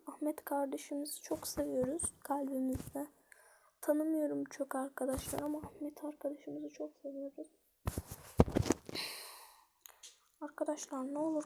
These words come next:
kanalıma abone olup bildirimleri de açmayı unutmayın. Otuz kere söylüyorum arkadaşlar ama yine de siz yapın. Abi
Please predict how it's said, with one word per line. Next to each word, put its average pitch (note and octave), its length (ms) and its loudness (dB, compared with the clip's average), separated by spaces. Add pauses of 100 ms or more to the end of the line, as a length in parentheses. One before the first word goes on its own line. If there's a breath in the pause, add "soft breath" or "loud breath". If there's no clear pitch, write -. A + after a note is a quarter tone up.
kanalıma C#4+ 420 -2
abone C#4+ 260 4
olup D4+ 280 -2
bildirimleri C#4+ 520 0
de C#4+ 60 -4
açmayı C#4+ 300 -6
unutmayın. C4 360 -10
Otuz - 260 -10
kere D#4+ 180 -2
söylüyorum D4+ 520 -4
arkadaşlar C#4 560 -8
ama D#4+ 320 -2 (180)
yine D#4+ 220 -2
de D#4 160 -2 (180)
siz D4 140 -8 (220)
yapın. C4+ 320 2 (2000 loud breath)
Abi D4+ 220 4